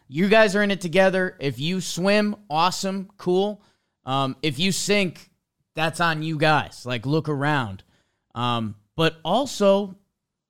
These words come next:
God, if they get the work from Texas this weekend, <laughs> then I don't know. Then I think you do <laughs> sell. And that's three games.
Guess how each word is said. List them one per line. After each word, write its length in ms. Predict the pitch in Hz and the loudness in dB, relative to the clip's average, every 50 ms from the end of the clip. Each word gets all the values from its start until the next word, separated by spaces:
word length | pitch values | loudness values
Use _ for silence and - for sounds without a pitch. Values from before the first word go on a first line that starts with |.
| _ _ _ _ _ | _ _ _ _ _
God, 260 | - 202 240 254 240 | -8 -4 -2 0 0
if 140 | 208 151 - | 0 -2 0
they 160 | 180 208 240 | 0 0 0
get 220 | 226 269 277 269 - | 2 0 -2 0 0
the 80 | 226 | -2
work 460 | 208 160 147 160 220 262 269 - - - | -2 -2 -2 0 0 0 0 -4 -6 -8
from 220 | - 175 156 147 | -6 -6 -4 -4
Texas 560 | - - - 208 240 - - - 269 220 - | -6 -6 -8 -8 -6 -6 -8 -8 -8 -8 -6
this 200 | - 151 131 - | -6 -8 -8 -6
weekend, 600 | 135 139 139 120 - 143 139 139 143 143 139 - _ _ _ _ _ _ | -6 -6 -6 -6 -6 -6 -6 -4 -6 -8 -10 -14 _ _ _ _ _ _
<laughs> 340 | _ _ _ _ - - 494 | _ _ _ _ -16 -6 -4
then 120 | 226 214 - - | -4 -4 -2 -2
I 100 | 165 170 | 0 2
don't 200 | 175 196 208 196 | 2 2 2 4
know. 400 | 196 247 311 330 311 - 107 - _ _ _ _ _ _ _ _ _ _ _ | 2 2 2 2 0 -4 -6 -10 _ _ _ _ _ _ _ _ _ _ _
Then 140 | - 160 175 202 | -6 -2 0 2
I 80 | 220 | 0
think 240 | 220 - 254 220 - | 0 -2 -4 -4 -4
you 80 | 247 208 | -8 -4
do 220 | 175 214 247 349 | 0 4 4 4
<laughs> 20 | |
sell. 720 | - - - - - - 190 - - - - - - _ _ - - - _ - - - _ _ - - _ _ _ _ _ _ _ _ _ | 4 2 -4 0 2 2 2 2 0 -6 -10 -10 -16 _ _ -20 -20 -20 _ -20 -20 -20 _ _ -20 -20 _ _ _ _ _ _ _ _ _
And 120 | 151 180 | -4 0
that's 220 | 196 202 190 196 - | 0 0 0 -2 -8
three 200 | 208 202 196 180 | -8 -8 -8 -8
games. 460 | - 147 120 - - - - - | -10 -12 -12 -10 -10 -12 -12 -16